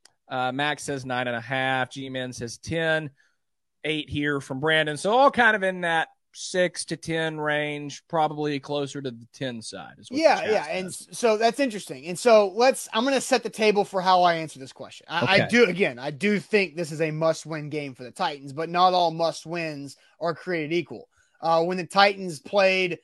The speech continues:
Speaker 2: the Colts in the last week of the season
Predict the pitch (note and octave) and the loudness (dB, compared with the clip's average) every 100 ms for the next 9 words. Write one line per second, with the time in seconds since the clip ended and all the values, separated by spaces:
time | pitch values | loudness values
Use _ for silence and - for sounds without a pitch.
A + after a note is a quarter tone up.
0 | _ - D#3 D3+ - G#3+ E3+ - - F3 | _ -14 -12 -4 4 4 4 -2 -12 -6
1 | E3+ F3 F#3 F3+ F#3 F3 D#3 D3 - G3 | 2 4 4 2 -2 -2 -4 -6 -2 -2
2 | E3 D#3 D3+ | 0 -2 -4